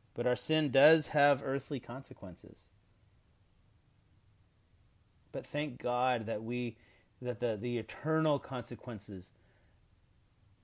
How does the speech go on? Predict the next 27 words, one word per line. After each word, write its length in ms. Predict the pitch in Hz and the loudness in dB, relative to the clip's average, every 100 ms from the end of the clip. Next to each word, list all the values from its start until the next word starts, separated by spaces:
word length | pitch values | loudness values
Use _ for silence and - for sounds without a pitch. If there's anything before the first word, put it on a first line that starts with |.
| - | -6
are, 540 | 117 117 113 107 113 - | -2 0 0 0 -4 -8
are 220 | 113 120 | -4 -4
no 200 | 117 127 | -2 -4
more. 460 | 123 143 123 98 - _ _ _ _ _ _ _ _ _ _ _ _ _ | -2 -2 -4 -6 -12 _ _ _ _ _ _ _ _ _ _ _ _ _
Our 200 | - 131 | -2 0
sins 440 | 143 - 165 165 135 | 0 0 0 2 0
were 180 | 127 127 | -2 -4
paid 640 | - 139 156 160 139 120 | -6 0 4 4 2 -2
for 360 | - 120 113 107 | -4 0 0 0
on 320 | 123 143 151 | 2 2 2
the 100 | 143 | -2
cross 540 | 139 - 135 113 90 - | -4 0 0 0 -4 -8
by 180 | 110 107 | -6 -6
Jesus 540 | 104 123 120 123 - | -6 -6 -6 -8 -10
Christ. 500 | - 113 98 92 - _ _ _ _ 120 | -8 -6 -6 -10 -18 _ _ _ _ -14
And 120 | 110 | -4
so 200 | 123 117 | -2 0
we 580 | 117 151 170 127 95 - _ _ _ _ - | 0 2 4 2 -2 -8 _ _ _ _ -12
can 160 | 123 123 | -12 -6
enter 380 | 147 151 - 120 | -4 -4 -4 -4
into 500 | - 131 123 - 104 | -4 -6 -6 -8 -8
God's 340 | 95 110 101 | -4 -4 -4
kingdom, 420 | - - 110 90 92 | -8 -10 -10 -10 -10
enter 380 | 131 156 - 135 | -8 -6 -6 -6
into 340 | 135 139 117 | -6 -6 -8
God's 440 | 104 120 117 107 - - | -4 -2 -2 -4 -14 -10
heaven. 400 | 123 123 104 85 | -6 -6 -8 -12